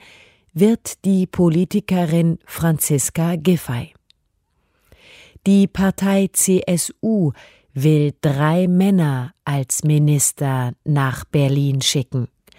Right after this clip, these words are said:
Einer davon ist Horst Seehofer. Er ist Chef von der C S U. Seehofer ist auch noch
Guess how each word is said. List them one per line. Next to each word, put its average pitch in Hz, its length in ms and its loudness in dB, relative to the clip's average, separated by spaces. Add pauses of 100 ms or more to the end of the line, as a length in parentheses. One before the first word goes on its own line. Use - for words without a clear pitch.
(680)
Einer 185 500 4
davon 160 640 0 (120)
ist - 400 -2
Horst 147 420 -2
Seehofer. 143 800 0 (720)
Er 190 440 2
ist - 340 -4
Chef - 460 0
von 160 340 0
der 165 300 0
C 139 340 -2
S - 320 -2
U. 135 220 -4 (920)
Seehofer 151 760 2 (140)
ist - 360 -4
auch 156 380 0
noch 196 320 0